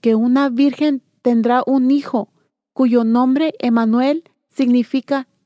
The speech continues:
Dios está con nosotros. ¿Dios vendrá a la tierra en forma de un bebé? ¿Es ese el bebé en tu vientre? Iniciaremos la parte más difícil del viaje.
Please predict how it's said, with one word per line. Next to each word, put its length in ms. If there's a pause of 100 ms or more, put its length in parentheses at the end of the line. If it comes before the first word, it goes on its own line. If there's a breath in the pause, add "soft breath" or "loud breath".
(140)
Dios 380
está 340
con 240
nosotros. 720 (540)
¿Dios 380
vendrá 380
a 160
la 140
tierra 520
en 140
forma 380
de 100
un 220
bebé? 480 (1040)
¿Es 340
ese 460
el 120
bebé 420
en 120
tu 160
vientre? 580 (1600)
Iniciaremos 680
la 100
parte 400
más 400
difícil 560
del 200
viaje. 520